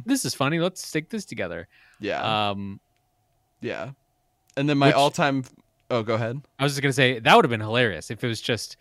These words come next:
Speaker 1: completely improv all the way through. That would have been a funny movie.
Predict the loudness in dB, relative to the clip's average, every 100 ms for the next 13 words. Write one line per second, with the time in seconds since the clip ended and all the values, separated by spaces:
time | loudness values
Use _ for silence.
0 | _ _ -10 -10 -2 0 0 -2 -2 -4
1 | -4 -6 -14 -12 -6 -6 -4 -6 -6 -6
2 | -6 2 4 4 2 -4 -6 -6 -8 -10
3 | -12